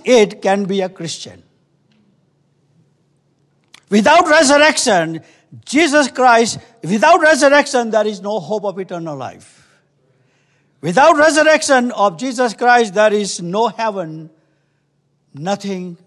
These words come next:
to look forward. It based on John chapter eleven, verse twenty-five, where Jesus said,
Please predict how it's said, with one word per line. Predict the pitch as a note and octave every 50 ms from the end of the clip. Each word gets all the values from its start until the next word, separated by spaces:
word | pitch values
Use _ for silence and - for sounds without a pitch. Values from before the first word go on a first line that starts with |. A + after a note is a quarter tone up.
| _ _
to | - D#3
look | D3+ D#3 E3 E3 E3 -
forward. | - - B2 A#2+ A2+ G2 F2 E2 E2 _ _ - _ _ _ _ _ _ _ _ _ _ _ _ _ _ _ _ _ _ _ _ _ _ _ _ _ _ _ _ _ _ _ _ _ _ _ _ _ _
It | - D3+ D#3 C#3
based | B2 F#3 G#3 A#3 B3+ B3 B3+ C4+
on | - A#3 G#3+ G3 E3+ C#3+ C3 B2+ B2+ C3
John | C3+ G3 G3 G3+ G3+ G3
chapter | - G3+ F#3+ F#3 F#3+ F3+
eleven, | E3+ E3+ F#3+ F#3+ F3+ F#3+ F3+ F3
verse | F3 E3+ E3+ D#3
twenty-five, | - - E3+ E3+ E3 E3 - - F3+ F3 E3+ D#3+
where | D3 D3 C#3+
Jesus | C#3 B2 F3 F#3+ F#3+ D#3+ F#3+ F#3+ F3 -
said, | - D#3 B2+ A#2 A#2 A#2+ A2+